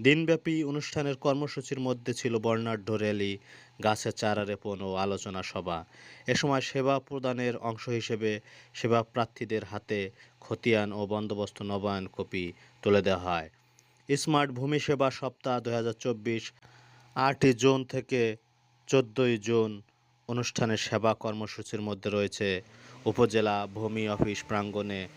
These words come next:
সেবা বুথের মাধ্যমে নামজারি, ভূমি উন্নয়ন কর, মিসকেস, অর্পিত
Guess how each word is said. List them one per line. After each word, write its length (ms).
সেবা 260
বুথের 440
মাধ্যমে 400
নামজারি, 500
ভূমি 280
উন্নয়ন 520
কর, 220
মিসকেস, 560
অর্পিত 320